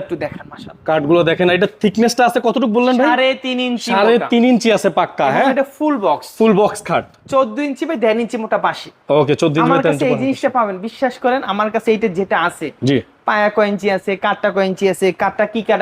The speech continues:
Speaker 1: আছে, কত
Speaker 2: সলিড বলে
Speaker 1: পার্সেন্ট সার
Speaker 2: দিবেন।
Speaker 1: আছে, হাইসা কয় ইঞ্চি আছে, বিছানা, আমি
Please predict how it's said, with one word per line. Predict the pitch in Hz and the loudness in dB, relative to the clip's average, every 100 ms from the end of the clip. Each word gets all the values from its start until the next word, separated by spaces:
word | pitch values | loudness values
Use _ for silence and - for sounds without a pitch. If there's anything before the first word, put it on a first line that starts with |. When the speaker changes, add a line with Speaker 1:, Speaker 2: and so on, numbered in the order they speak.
| 180 | 0
Speaker 1:
আছে, | 190 | -2
কত | 165 208 | 0 2
Speaker 2:
সলিড | 175 165 160 | 2 2 2
বলে | 151 | 4
Speaker 1:
পার্সেন্ট | |
সার | - - | 2 0
Speaker 2:
দিবেন। | 170 | -2
Speaker 1:
আছে, | 180 170 - _ _ - | -8 -16 -18 _ _ -4
হাইসা | 202 214 214 | 0 0 0
কয় | 208 202 | 0 -4
ইঞ্চি | 196 202 | -2 -2
আছে, | 190 185 | -2 -4
বিছানা, | 214 240 | -2 -2
আমি | 240 | -4